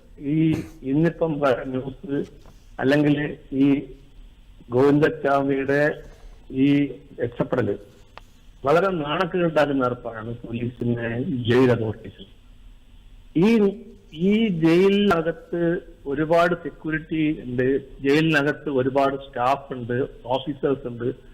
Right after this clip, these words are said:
അവരെല്ലാം അവരുടെ ഡ്യൂട്ടി ചെയ്യുന്നതിൽ അവര് ഫെയിലായിരിക്കാം. അവര് അവരുടേതായ കാര്യങ്ങളൊന്നും ചെയ്യുന്നില്ല കുറെ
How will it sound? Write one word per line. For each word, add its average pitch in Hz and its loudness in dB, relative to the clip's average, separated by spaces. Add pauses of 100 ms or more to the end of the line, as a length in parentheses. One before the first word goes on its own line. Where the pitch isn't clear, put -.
(240)
അവരെല്ലാം 160 0 (180)
അവരുടെ 139 -2
ഡ്യൂട്ടി 143 -2
ചെയ്യുന്നതിൽ 127 -2 (160)
അവര് 127 2 (520)
ഫെയിലായിരിക്കാം. 143 2 (920)
അവര് 185 2 (280)
അവരുടേതായ 185 2 (100)
കാര്യങ്ങളൊന്നും 147 -6
ചെയ്യുന്നില്ല 120 -2 (360)
കുറെ 190 4